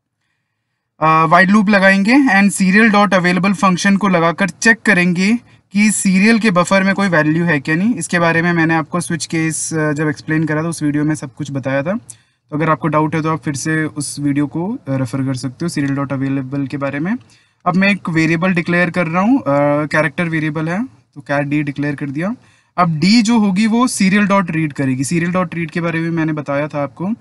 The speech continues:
तो हम उस स्टोर्ड वैल्यू को रीड कराएंगे। तो D equals to serial dot read function use करें and semicolon। तो चलो ठीक है, अब हम, अ, if यूज़ करेंगे, if else का यूज़ करेंगे। अगर अब हम लिखेंगे if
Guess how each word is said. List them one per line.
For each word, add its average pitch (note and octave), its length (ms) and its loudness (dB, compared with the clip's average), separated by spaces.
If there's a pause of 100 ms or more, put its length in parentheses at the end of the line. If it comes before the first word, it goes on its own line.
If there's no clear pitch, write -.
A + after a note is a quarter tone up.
(320)
तो D3+ 80 -2
हम D#3 180 2
उस D3+ 180 -2
स्टोर्ड E3+ 320 0
वैल्यू D#3 300 2
को E3 140 -2
रीड D3 260 2
कराएंगे। C#3+ 520 2 (840)
तो D3 60 -6
D C#3 100 -2
equals D#3+ 480 -2
to A#3+ 180 0
serial D3 420 0
dot C#3+ 280 -2
read D3 260 0 (1400)
function C3+ 240 -2
use C3+ 100 0
करें D#3+ 160 -4
and F#3 160 -4
semicolon। A2+ 460 -4 (920)
तो F3 60 -6
चलो G3 220 0
ठीक F#3+ 160 0
है, G3+ 60 2
अब F#3+ 80 2
हम, A#3 180 4 (220)
अ, C#3+ 380 2 (160)
if - 340 -4 (800)
यूज़ D#3 260 0
करेंगे, D#3 440 0 (240)
if D3+ 160 -6
else D3+ 260 -4
का D3+ 100 -2
यूज़ C#3+ 180 -2
करेंगे। D#3 240 -2
अगर F3 340 -4
अब F3+ 160 2
हम G3 140 2
लिखेंगे F3+ 420 -4 (120)
if A3 120 0